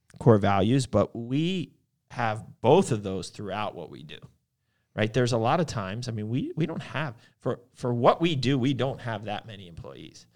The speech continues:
And there has to be a decision of, like, does this really matter or is this good enough to move on? Gitmo. Um, but at the same time, we demand the best. And so, like, at least from a product,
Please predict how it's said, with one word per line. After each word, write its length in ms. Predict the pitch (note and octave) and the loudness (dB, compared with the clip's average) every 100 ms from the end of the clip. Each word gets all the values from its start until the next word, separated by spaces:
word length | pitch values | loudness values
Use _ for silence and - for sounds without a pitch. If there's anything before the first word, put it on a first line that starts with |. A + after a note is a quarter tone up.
| _ _ - | _ _ -6
And 100 | C3 | 0
there 80 | C3 | 2
has 260 | A#2 A#2+ C#3+ | 2 0 0
to 80 | |
be 140 | C3 B2 | 0 0
a 40 | |
decision 480 | G#2 - D#3+ D#3+ G#2 | 0 0 0 0 -4
of, 160 | G2+ F2+ | -8 -10
like, 320 | D2 - - _ _ _ _ - | -12 -14 -20 _ _ _ _ -8
does 280 | C3+ B2+ G#2 | -6 -2 2
this 280 | E3+ D#3+ | 4 2
really 380 | A2+ G#2 A#2+ C3 | 2 4 4 2
matter 380 | A#2 A#2 B2+ D3 | -2 -4 -4 -6
or 240 | A2+ A2 | -8 -4
is 160 | A2 A2+ | -2 -2
this 140 | A2 | -6
good 200 | - G#2+ | -8 -8
enough 240 | G2+ F2 - | -10 -14 -16
to 60 | - | -16
move 200 | G2+ F2+ | -14 -14
on? 160 | B1 - | -16 -16
Gitmo. 320 | - - D#2+ _ _ _ _ _ _ - G2 | -14 -14 -16 _ _ _ _ _ _ 0 4
Um, 420 | G2+ F#2+ F#2 E2+ - _ _ _ _ _ _ _ - | 6 6 4 0 -6 _ _ _ _ _ _ _ 0
but 120 | A#2 | 0
at 80 | A2+ | 2
the 60 | |
same 280 | B2+ C#3 D3+ | 0 2 0
time, 360 | C#3 G#2+ G2 F#2+ | -2 -4 -6 -6
we 100 | G2 | -8
demand 340 | G#2+ G#2 G2 | -8 -6 -6
the 40 | F#2 | -8
best. 560 | - F2+ - - - - _ - | -10 -10 -10 -12 -14 -20 _ -18
And 120 | G2 | -12
so, 260 | - G2 F#2 | -8 -6 -6
like, 280 | F#2 - | -8 -8
at 120 | G2+ G2+ | -10 -8
least 200 | G2+ - | -8 -10
from 160 | F#2+ | -10
a 60 | E2+ | -12
product, 420 | - E2+ D#2+ - | -8 -6 -6 -10